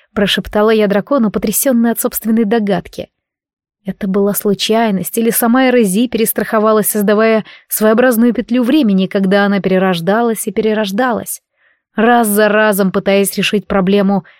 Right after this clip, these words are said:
с заклинанием. Но никто не берётся из ниоткуда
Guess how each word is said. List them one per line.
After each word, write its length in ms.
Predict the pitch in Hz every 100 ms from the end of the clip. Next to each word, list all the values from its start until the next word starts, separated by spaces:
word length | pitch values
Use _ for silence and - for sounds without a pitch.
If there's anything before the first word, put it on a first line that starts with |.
| -
с 80 | 202
заклинанием. 1000 | 202 196 214 208 196 160 165 196 - 165 _ _ _ _ _ _ _ _ _
Но 160 | 220 254
никто 340 | 247 240 -
не 140 | 254 226
берётся 420 | 196 208 208 196
из 140 | 190
ниоткуда 640 | 170 185 170 - 185 175